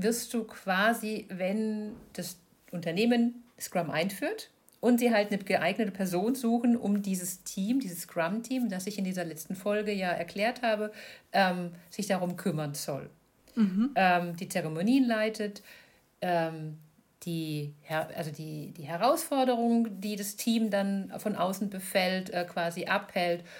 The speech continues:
Speaker 1: und die halt quasi den ganzen Prozess, den ganzen Scrum-Prozess beherrscht und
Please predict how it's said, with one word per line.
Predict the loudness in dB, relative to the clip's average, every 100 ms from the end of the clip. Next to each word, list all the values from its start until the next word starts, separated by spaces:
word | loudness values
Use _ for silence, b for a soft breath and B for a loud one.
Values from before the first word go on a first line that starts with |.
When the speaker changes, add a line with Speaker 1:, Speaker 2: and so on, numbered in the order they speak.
| B B
Speaker 1:
und | 6 6
die | 6 4
halt | 2 2
quasi | -2 0
den | -2 0
ganzen | 0 0 -4
Prozess, | -6 -8 -2 0 0
den | -4
ganzen | -6 -8
Scrum-Prozess | -10 -4 0 0 0 -4 -4 -4 -4
beherrscht | -8 -8 4 4 4 0 -10 -14 b b b b _ 0
und | 4 4 0